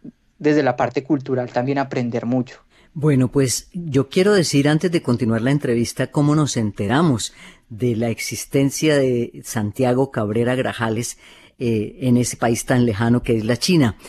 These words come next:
Speaker 2: y es por la publicación del periódico local El Quindiano, que dio cuenta de algo muy interesante, y es que Santiago fue elegido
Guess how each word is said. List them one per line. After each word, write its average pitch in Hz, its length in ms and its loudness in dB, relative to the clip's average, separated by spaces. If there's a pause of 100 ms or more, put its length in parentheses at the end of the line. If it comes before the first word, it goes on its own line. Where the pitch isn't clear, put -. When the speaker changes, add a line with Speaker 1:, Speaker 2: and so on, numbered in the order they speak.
(240)
Speaker 2:
y 139 100 2
es 123 160 0
por 151 200 0
la 131 160 0
publicación 131 960 2
del 117 560 0
periódico 127 800 2
local 123 640 -2
El 147 180 0
Quindiano, 120 640 2 (380)
que 139 180 2
dio 151 320 2
cuenta 180 500 0
de 135 140 2
algo 131 260 4
muy 175 240 4
interesante, 139 640 2
y 160 100 4
es 151 140 2
que 165 100 -2
Santiago 127 480 0
fue 156 240 2
elegido 135 540 2